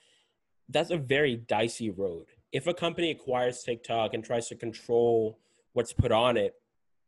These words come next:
by determining some things being fake and some things being real,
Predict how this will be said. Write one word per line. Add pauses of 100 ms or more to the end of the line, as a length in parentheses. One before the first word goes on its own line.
(580)
by
determining
some (180)
things
being
fake
and
some
things
being
real,